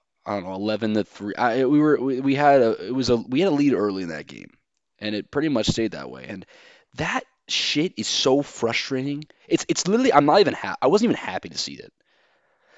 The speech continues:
'Cause I'm sitting there in the moment, I'm like, "I should be happy," but I'm like, "Why can't you do this every game? There's no excuse." Why do I ha-, why is this inconsistency, s-, inconsistency still happening?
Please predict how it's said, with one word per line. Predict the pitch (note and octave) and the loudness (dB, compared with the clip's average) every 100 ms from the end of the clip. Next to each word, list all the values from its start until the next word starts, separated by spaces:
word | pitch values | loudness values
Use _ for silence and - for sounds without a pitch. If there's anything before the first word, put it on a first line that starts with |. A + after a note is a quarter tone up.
| _ | _
'Cause | - G3+ | 0 2
I'm | D#3+ F3+ | 4 4
sitting | - B3 E3 | 4 2 4
there | D3+ B2+ | 4 4
in | - D#3 | 4 2
the | |
moment, | C#3 F3 A3 D#3 A#2 - _ | 4 4 4 4 2 -2 _
I'm | A#2 | 0
like, | A#2+ G#2+ | 2 2
"I | |
should | G2+ E3 | 0 -2
be | D3 | -2
happy," | A#2+ A#2 B2 | 0 0 -2
but | A2+ | 0
I'm | C3 | 0
like, | C#3+ C3+ _ - A2+ | -2 -6 _ -20 -10
"Why | B2+ B3 | -8 -8
can't | C4+ - B3 | -10 -8 -8
you | D#3+ | -8
do | C3+ | -6
this | D3+ C3+ - | -2 -2 -2
every | C3 C3 B2 | -4 -4 -4
game? | A#2+ G2+ | -4 -4
There's | G2+ G2 | -4 -4
no | G#2+ G#2 A2 | -4 0 0
excuse." | A2 - C#2 - - - _ _ _ _ _ _ _ | -2 -6 -10 -12 -14 -18 _ _ _ _ _ _ _
Why | A2+ B2 F#3+ | 2 4 4
do | G#3+ | 4
I | F3+ | 2
ha-, | D3 A2+ | 0 -2
why | A2 B2 D#3+ | -2 -4 -2
is | E3 | -4
this | B2 - | -4 -4
inconsistency, | B2 A2 A#2 - - B2 - B2+ C3 | -4 -4 -4 -4 -4 -6 -6 -6 -6
s-, | - - _ _ | -6 -6 _ _
inconsistency | A#2 A#2+ A#2+ A#2 G#2 A2+ - F2+ - D2+ | -4 -4 -4 -4 -4 -6 -8 -10 -10 -10
still | - - | -10 -10
happening? | - - - - | -12 -14 -18 -20